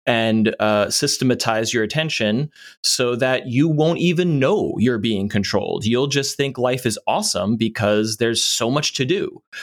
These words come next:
Uh, and meanwhile, these nefarious actors will be behind the scenes controlling everything we do. And there has been a lot written about this, uh, that Huxley's vision of the future came true and Orwell's not so much.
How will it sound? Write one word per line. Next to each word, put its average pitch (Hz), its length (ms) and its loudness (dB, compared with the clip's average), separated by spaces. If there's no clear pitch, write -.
Uh, 117 240 2
and 123 160 0
meanwhile, 117 520 0
these 98 340 0
nefarious 101 640 0
actors 107 400 -4
will 107 80 0
be 98 120 -2
behind 104 300 2
the 104 60 2
scenes 120 360 0
controlling 110 440 2
everything 113 240 2
we 131 60 2
do. - 80 0
And 120 340 0
there 123 100 0
has 120 160 0
been 113 140 -2
a 104 60 2
lot 107 200 0
written 95 220 -2
about 95 320 -2
this, 101 280 0
uh, 107 320 0
that 101 280 0
Huxley's 110 680 -2
vision 107 340 0
of 92 60 0
the 98 80 0
future 104 260 -2
came 101 220 -2
true 107 220 2
and 101 100 2
Orwell's 104 600 0
not 104 180 0
so - 100 -2
much. - 440 -2